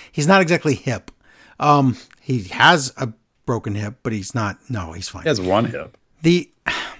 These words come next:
Speaker 1: he says, "This has to end." Yeah, I know. "At WrestleMania in a cell." So we've, we've said that. What? I told you that, like, three months ago, right?
Speaker 2: Yeah. But, oh.
Speaker 1: And then
Speaker 2: Okay.
Speaker 1: Balor talks about his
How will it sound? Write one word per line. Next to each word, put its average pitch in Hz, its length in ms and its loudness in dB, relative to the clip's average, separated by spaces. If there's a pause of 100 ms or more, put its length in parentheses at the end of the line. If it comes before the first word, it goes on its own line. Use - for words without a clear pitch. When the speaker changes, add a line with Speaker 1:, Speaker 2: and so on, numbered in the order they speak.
(520)
Speaker 1:
he 233 180 4
says, 214 380 6 (260)
"This 226 200 4
has 233 320 2
to 226 140 2
end." 180 520 4
Yeah, 139 200 0
I 131 60 0
know. 135 320 2 (340)
"At 214 200 4
WrestleMania 196 720 2
in 170 180 2
a 160 80 4
cell." 101 500 -2
So - 180 -4
we've, 151 300 0
we've 151 220 2
said 139 180 0
that. 113 160 -6
What? 113 180 -6
I 120 120 -4
told 123 300 -4
you 123 60 0
that, 104 200 -6
like, 113 140 -8
three - 160 -4
months 92 260 -6
ago, - 120 -20 (300)
right? 135 220 -2 (1040)
Speaker 2:
Yeah. 196 320 -4 (160)
But, - 140 -12 (600)
oh. 87 300 -10 (400)
Speaker 1:
And 190 120 8
then 202 100 10
Speaker 2:
Okay. 160 60 6
Speaker 1:
Balor 185 300 6
talks 185 300 2
about 180 200 4
his 190 280 2